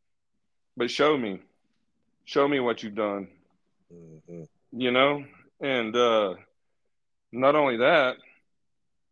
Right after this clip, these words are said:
Speaker 1: take care of the kids that you've got. Like, there's no reason that, that, that, there's no reason that in West Texas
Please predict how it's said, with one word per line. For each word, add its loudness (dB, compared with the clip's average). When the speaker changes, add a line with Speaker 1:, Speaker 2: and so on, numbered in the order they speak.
Speaker 1:
take -2
care -2
of -4
the -4
kids -4
that -8
you've -6
got. -2
Like, 0
there's -2
no 6
reason 0
that, -4
that, -2
that, 2
there's -4
no 0
reason 0
that 0
in -2
West -2
Texas -2